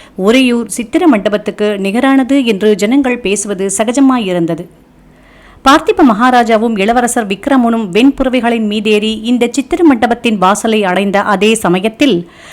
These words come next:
அங்கே படகோட்டி பொன்னனும் வந்து சேர்ந்தான். இந்த அகால வேளையில் மகாராஜாவை பார்க்க முடியுமோ என்னவோ என்ற கவலையுடன் வந்த பொன்னன்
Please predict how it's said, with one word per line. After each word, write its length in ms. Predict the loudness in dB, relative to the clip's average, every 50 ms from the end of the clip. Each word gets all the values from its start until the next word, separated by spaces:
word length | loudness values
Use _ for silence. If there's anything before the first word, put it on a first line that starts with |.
| -4 2
அங்கே 300 | 4 6 6 6 6 4
படகோட்டி 540 | 4 2 2 2 2 2 2 2 2 2 0 2
பொன்னனும் 380 | 2 0 0 2 2 2 2 2
வந்து 240 | 0 0 0 -2
சேர்ந்தான். 520 | -2 0 0 0 0 0 0 0 -2 -4 -6 -14 -20 _ _ _ _ _ _ _ _ _ _ _ _ _ _ _ -20 -20 -2 2
இந்த 220 | 4 6 6 6
அகால 460 | 4 4 2 2 4 4 4 4 4
வேளையில் 420 | 4 4 2 2 2 2 2 2 2
மகாராஜாவை 580 | 2 2 4 4 4 4 4 2 2 2 0
பார்க்க 320 | 2 2 0 0 2 2 2
முடியுமோ 500 | 2 4 2 2 2 2 4 4 4 4
என்னவோ 500 | 4 2 2 0 0 0 0 -2 -2 -4
என்ற 300 | -2 0 0 0 2 0
கவலையுடன் 600 | -2 -2 -2 0 2 2 2 2 2 2 2 2 0
வந்த 280 | 0 0 0 0 -2
பொன்னன் 480 | -2 0 0 2 4 4 2 2 0 -2